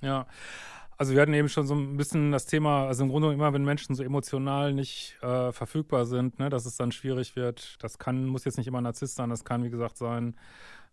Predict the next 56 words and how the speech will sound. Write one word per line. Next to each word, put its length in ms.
dass 140
es 60
vielleicht 240
irgendwelche 360
Süchte 320
gibt, 200
die 40
man 100
vielleicht 180
auch 80
gar 100
nicht 220
kennt. 360
Das 140
kann 240
sein, 560
äh, 580
dass 160
jemand, 360
ja, 240
wie 60
Steffi 240
schon 80
sagte, 220
schizoid 500
ist. 220
Das 100
kann 160
sein, 180
dass 140
jemand 340
Asperger 580
hat 140
und 80
er 80
kann 160
das 180
einfach 320
gar 220
nicht. 280
Also, 440
oder 100
es 140
kann 160
sein, 160
dass 160
jemand 500
irgendwelche 320
Erkrankungen 720
hat, 720
meinetwegen 560
manisch-depressiv 960
oder 120
ich 60
weiß 160
nicht, 240